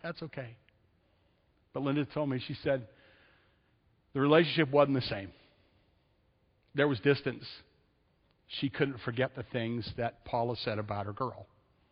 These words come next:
And then, a lot of you know,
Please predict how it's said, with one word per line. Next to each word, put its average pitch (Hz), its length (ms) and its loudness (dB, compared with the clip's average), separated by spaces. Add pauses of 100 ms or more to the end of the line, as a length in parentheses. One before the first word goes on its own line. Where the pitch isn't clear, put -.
(1200)
And 156 160 -4
then, 147 220 2 (960)
a - 80 -2
lot 135 240 8
of 147 60 0
you 160 80 4
know, 117 320 -2